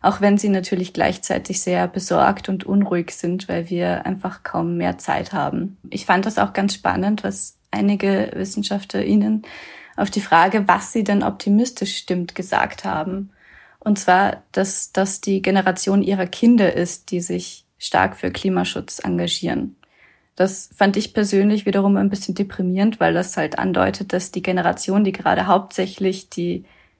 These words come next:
EntscheidungsträgerInnen in Politik und Wirtschaft stellt,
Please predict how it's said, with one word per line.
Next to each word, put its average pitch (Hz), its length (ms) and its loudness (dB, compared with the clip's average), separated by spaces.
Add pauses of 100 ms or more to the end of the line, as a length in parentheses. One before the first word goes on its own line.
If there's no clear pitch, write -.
(120)
EntscheidungsträgerInnen 196 1600 2
in 185 300 -4
Politik 196 760 -4
und 180 320 -6
Wirtschaft - 480 -2
stellt, - 540 0